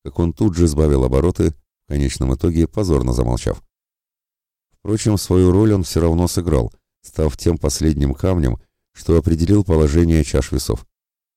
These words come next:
Иными словами, Эллен решил, что дальнейшее участие в этом спектакле попросту ниже его достоинства. Он относился ко всем с уважением. Так почему кто-то посчитал возможным обращаться с ним, как с неразумным ребёнком,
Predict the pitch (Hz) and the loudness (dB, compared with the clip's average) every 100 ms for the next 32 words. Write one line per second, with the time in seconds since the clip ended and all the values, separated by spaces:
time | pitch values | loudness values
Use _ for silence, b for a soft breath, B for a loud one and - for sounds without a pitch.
0 | _ _ 67 67 64 - 60 64 82 90 | _ _ -4 -2 -2 -2 -2 0 0 -2
1 | - _ 76 80 78 73 - 98 98 - | -4 _ -4 0 2 0 -2 -2 -4 -2
2 | 64 64 67 82 82 73 69 - 82 - | -2 0 2 2 0 0 -2 0 -2 0
3 | 76 69 73 71 - 69 - 90 - 73 | 0 0 0 -2 -2 -6 -4 -4 -2 -2
4 | 90 - 87 - 85 - 85 90 92 78 | -2 -2 -4 -2 -4 -4 -2 0 0 0
5 | 67 65 58 - 58 - - 57 _ _ | 0 -2 -4 -4 -6 -6 -10 -12 _ _
6 | _ _ _ _ - 104 101 85 - 101 | _ _ _ _ -8 -4 -2 -2 -2 -2
7 | 98 87 82 73 69 87 82 - 71 69 | -2 -2 -2 -2 -2 -4 -4 -2 -2 0
8 | 82 69 57 52 _ _ _ _ - 85 | 0 0 -2 -6 _ _ _ _ -10 -8
9 | - - - 107 113 - - 92 113 71 | -6 -4 -2 0 0 -4 -10 -6 -2 -2
10 | - 67 - - 95 90 76 67 80 98 | -2 -2 -2 -2 0 2 2 0 0 0
11 | 80 69 65 69 - 92 - 69 - 85 | 0 0 0 -2 -2 -4 -2 -4 -2 -2
12 | 95 - 69 - 71 71 76 76 71 71 | -2 -4 -6 -2 0 0 0 0 2 2
13 | 69 87 - 58 | 0 -2 -2 -6